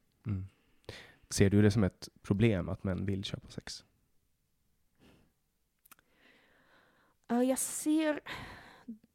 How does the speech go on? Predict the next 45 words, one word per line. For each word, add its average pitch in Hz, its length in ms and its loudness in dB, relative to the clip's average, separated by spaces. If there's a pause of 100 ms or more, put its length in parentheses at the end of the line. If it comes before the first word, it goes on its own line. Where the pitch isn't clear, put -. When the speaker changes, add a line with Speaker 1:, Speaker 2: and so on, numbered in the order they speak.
(140)
Speaker 2:
alltså, 240 560 4
jag 247 160 0
ser 277 200 0
det 254 80 0
som 233 160 -2
en, 226 240 -2 (520)
hela 233 300 0
sexköpsbiten, 226 1400 -4
det 208 120 -2
som 202 120 -8
är 196 40 -8
ett 196 100 -12
problem 226 440 -4
med 196 100 -4
det 185 100 0
är 185 260 0
ju 180 120 2
att 175 140 -4
vi 185 40 -6
lever 175 220 -4
i 165 40 -6
ett 170 80 -12
samhälle 180 380 -8
som - 160 -10
är 76 120 -8
väldigt, - 540 -12 (1300)
eh, 160 440 -8
patriarkalt. 190 720 -2
Det 185 60 -10
kanske 175 480 -8 (160)
inte 185 240 -8
är - 20 -2
exakt - 440 -8
rätt 180 200 -10
ord, 165 300 -8
men 170 400 -8
det 180 80 -6
är 175 100 -2
ganska 170 300 -10
olika 160 200 -8
förutsättningar 185 560 -12
för 185 140 -10
män 175 160 -10
och - 80 -16
kvinnor. 202 460 -12